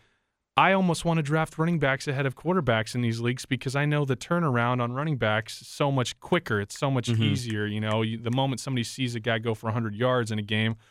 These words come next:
Speaker 1: or a couple touchdowns, it,
Speaker 2: That
Speaker 1: it's immediate value.
Speaker 2: Right, that's the guy.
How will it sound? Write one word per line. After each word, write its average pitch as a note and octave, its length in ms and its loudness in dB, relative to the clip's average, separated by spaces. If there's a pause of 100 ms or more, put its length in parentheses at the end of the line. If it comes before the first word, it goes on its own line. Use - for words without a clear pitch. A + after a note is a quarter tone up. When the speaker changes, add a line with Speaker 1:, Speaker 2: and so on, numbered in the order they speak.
(120)
Speaker 1:
or A#2 60 -2
a - 20 -4
couple G#2+ 180 -2
touchdowns, G2 720 -2
it, A#2+ 80 -6
Speaker 2:
That G2 140 0
Speaker 1:
it's G#2+ 200 -8
immediate G#2 400 0
value. F2 260 -8
Speaker 2:
Right, G2+ 340 -2
that's G2+ 220 -4
the F#2+ 120 -4
guy. F#2 320 -4